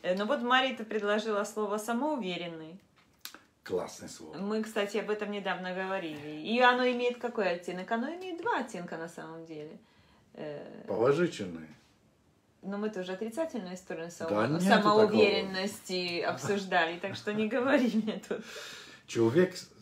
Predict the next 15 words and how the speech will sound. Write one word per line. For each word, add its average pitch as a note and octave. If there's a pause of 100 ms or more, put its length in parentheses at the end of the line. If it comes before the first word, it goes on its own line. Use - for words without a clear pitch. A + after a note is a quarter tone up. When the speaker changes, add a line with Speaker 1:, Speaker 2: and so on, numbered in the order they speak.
(120)
Speaker 2:
самоуверенный, G2+ (100)
да. F#2+ (340)
Хорошо, D3
но, C3+
э, C3 (260)
даже C#3
почему D3+
я B2
хочу G#2+
вот G2
услышать G#2+
разные G2+
мнения, E3
потому G#2+
что, A2